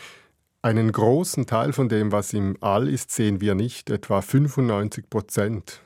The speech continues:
Das sind dunkle Materie und dunkle Energie.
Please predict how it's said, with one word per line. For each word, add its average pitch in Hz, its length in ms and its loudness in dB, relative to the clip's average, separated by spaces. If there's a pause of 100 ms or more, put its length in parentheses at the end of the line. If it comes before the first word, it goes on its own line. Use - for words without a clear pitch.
Das - 180 -14
sind 98 300 -4 (240)
dunkle 113 340 0
Materie 120 640 2
und 107 360 -2 (160)
dunkle 127 400 2
Energie. 107 480 0